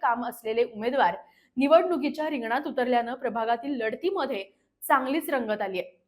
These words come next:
आणि प्रभाग चौदा मध्ये शिवसेनेच्या उमेदवार श्रुतिका हरीश भामरे यांचं नाव सध्या जास्त चर्चेत आहे. मंडळी, ही केवळ एक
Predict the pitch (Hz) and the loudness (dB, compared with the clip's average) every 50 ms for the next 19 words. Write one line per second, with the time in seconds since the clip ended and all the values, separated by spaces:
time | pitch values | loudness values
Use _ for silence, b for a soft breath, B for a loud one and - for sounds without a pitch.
0 | _ _ _ 226 233 262 269 269 269 247 220 269 277 294 294 - 277 240 233 220 | _ _ _ 0 0 0 2 2 2 2 4 4 2 2 2 2 2 4 6 6
1 | 294 302 294 294 262 240 214 214 233 - - 233 214 214 254 247 247 247 247 269 | 6 6 6 4 4 4 4 2 0 0 -4 -6 -2 0 0 0 0 0 -2 -2
2 | 262 247 226 220 220 214 220 226 233 247 247 - 240 214 233 233 220 247 240 220 | -2 -2 -2 -2 -2 -2 0 0 0 0 -2 -4 -6 -6 -6 -6 -4 -2 -2 -2
3 | 220 233 214 - _ 214 202 208 247 254 247 175 175 b b b b b b _ | -4 -6 -10 -10 _ -6 -4 0 2 2 2 0 -2 b b b b b b _
4 | 240 262 262 254 254 262 262 359 359 349 339 370 349 349 247 214 233 254 269 262 | 6 6 6 6 6 2 2 0 2 2 0 0 0 -2 -2 0 2 0 0 0
5 | 220 202 - 226 220 233 - - 277 247 - 220 202 - - 202 190 196 - - | -2 0 2 2 2 2 0 0 0 0 0 -2 -4 -6 -6 -8 -8 -8 -10 -10
6 | - _ _ _ _ _ _ - 247 277 294 302 320 427 480 415 269 240 233 B | -14 _ _ _ _ _ _ 2 4 6 6 6 6 6 6 6 6 2 -4 B
7 | B B B B - 392 403 392 392 359 349 349 381 359 370 392 381 | B B B B 8 8 8 10 8 6 6 6 4 4 2 2 0